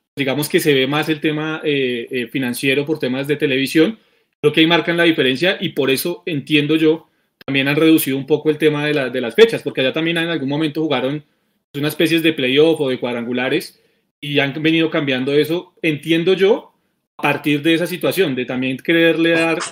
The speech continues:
una posibilidad a los equipos de prepararse, pero sobre todo con, es que cuando todos tiran para el mismo lado es diferente el tema, ¿no? Con un enfoque y era volver a poner a la selección ecuatoriana en órbita.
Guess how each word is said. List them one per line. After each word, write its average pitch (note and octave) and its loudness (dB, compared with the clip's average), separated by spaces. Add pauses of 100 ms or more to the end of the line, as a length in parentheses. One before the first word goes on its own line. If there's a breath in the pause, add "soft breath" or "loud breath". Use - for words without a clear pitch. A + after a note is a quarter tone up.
(240)
una D#3+ -6
posibilidad E3+ 0
a C3 0
los C#3 -2
equipos C#3+ -4
de D#3+ -2
prepararse, D3+ -2 (800)
pero E3+ 2
sobre D3+ 6
todo D#3 4
con, E3 -2 (320)
es E3 -6
que G#3+ -2 (260)
cuando D#3 0
todos F#3 0
tiran G#3 -2
para G#3 0
el E3 -2
mismo D#3 -2
lado F3+ 2
es E3+ -2
diferente D3+ 0
el D3 -4
tema, B2+ -2
¿no? - -14 (720)
Con E3+ 0
un D#3+ 2
enfoque G3 2
y G3 6
era F#3 4
volver D#3+ 2
a F3+ 0
poner E3 0
a D#3 2
la F3 0
selección D3+ -2
ecuatoriana D3 -2
en D#3 -2
órbita. B2+ -2